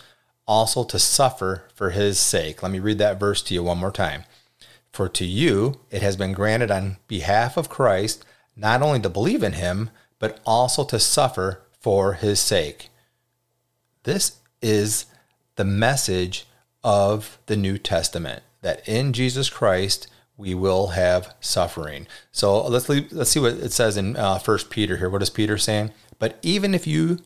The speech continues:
should suffer for righteousness' sake, you are blessed. And do not be afraid of their threats, nor be troubled."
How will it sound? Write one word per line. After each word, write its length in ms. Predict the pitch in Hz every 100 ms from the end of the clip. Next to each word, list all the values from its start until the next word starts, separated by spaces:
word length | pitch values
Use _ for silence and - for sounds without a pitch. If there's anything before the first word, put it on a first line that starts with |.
| -
should 300 | - 104 -
suffer 460 | - 156 160 180
for 200 | 160 170
righteousness' 560 | 127 135 143 113 104 87
sake, 480 | - 87 95 - - _ _ _
you 600 | 98 110 135 139 143 - -
are 400 | 101 101 101 104
blessed. 640 | 95 98 95 67 - - - _ _ -
And 140 | 101
do 220 | 92 160 247
not 200 | 247 220
be 120 | 185
afraid 520 | 160 - 160 156 143
of 160 | 107 95
their 200 | 98 95
threats, 600 | - 139 160 160 - -
nor 520 | 110 127 139 147 147
be 420 | 107 110 117 117
troubled." 640 | 113 - 107 85 73 -